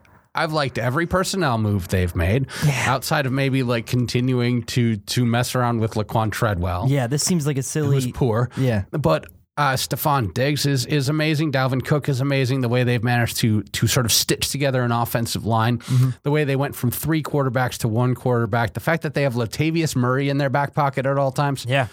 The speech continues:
Speaker 1: I love what they're doing.
Speaker 2: Yeah. It's, it's a well-constructed roster.
Speaker 1: Yep.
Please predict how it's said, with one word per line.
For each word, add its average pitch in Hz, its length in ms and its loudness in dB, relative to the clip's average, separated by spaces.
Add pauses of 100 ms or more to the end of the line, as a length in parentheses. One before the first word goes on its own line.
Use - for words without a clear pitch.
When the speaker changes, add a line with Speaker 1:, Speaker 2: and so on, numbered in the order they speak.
(140)
Speaker 1:
I 254 60 2
love 311 280 0
what 233 140 -4
they're 123 120 -2
doing. 147 340 -2 (200)
Speaker 2:
Yeah. 127 220 0 (240)
It's, 165 300 0
it's 175 180 -2
a 185 60 0
well-constructed 156 920 0
roster. 117 480 -2
Speaker 1:
Yep. 156 220 0